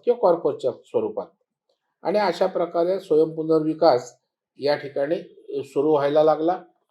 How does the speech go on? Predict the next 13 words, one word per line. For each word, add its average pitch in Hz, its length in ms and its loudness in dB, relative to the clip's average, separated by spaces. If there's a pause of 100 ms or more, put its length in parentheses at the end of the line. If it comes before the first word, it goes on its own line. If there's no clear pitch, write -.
(520)
आणि 190 300 6
सगळ्यात 208 540 4
महत्त्वाचं 185 500 0
कारण 165 560 4 (560)
याला 151 220 2
गती 160 380 0
येण्याचं 147 400 0
म्हणजे 156 240 -2
राज्याचे 139 500 -2
मुख्यमंत्री 135 640 -8
देवेंद्र 127 380 -4 (100)
फडणवीस 110 420 -6
साहेब. - 140 -6